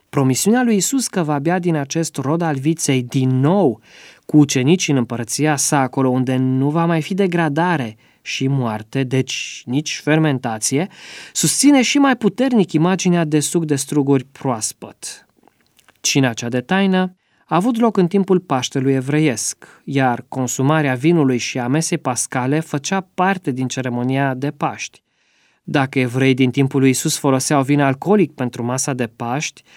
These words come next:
atunci, prin consecință, ucenicii ar fi consumat vin cu alcool. Totuși, chiar dacă acesta ar fi fost obiceiul vremii,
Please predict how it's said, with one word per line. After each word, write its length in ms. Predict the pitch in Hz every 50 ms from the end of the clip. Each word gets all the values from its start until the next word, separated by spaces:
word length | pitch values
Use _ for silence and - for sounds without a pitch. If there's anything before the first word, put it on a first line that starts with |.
| - _
atunci, 640 | _ - 127 120 - - 123 110 113 131 165 - - - - - - - -
prin 200 | - 147 156 185
consecință, 760 | 202 - 262 254 233 - 185 147 - - - 123 120 123 -
ucenicii 480 | 170 160 156 - 135 131 131 139 - 165
ar 100 | 156 147
fi 120 | 135 -
consumat 560 | 143 - 156 143 139 - 139 135 160 180 160 -
vin 200 | - 127 131 147
cu 160 | 143 - 143
alcool. 480 | 139 151 165 160 - - 135 107 - - _ _ _ _ _ _ _ _ _ _ _ _ _
Totuși, 460 | - 185 202 196 - 143 120 - -
chiar 220 | - - 165 180 185
dacă 360 | 180 160 151 - 147 139 -
acesta 680 | - - 143 - - 226 233 - - - 110 - - - _
ar 180 | - 143 135 120
fi 140 | - 139
fost 440 | 120 - - 156 147 139 - - - -
obiceiul 520 | - 139 131 131 120 - - 147 170 175
vremii, 640 | 151 127 113 107 113 110 104 98 95 98 110 135 139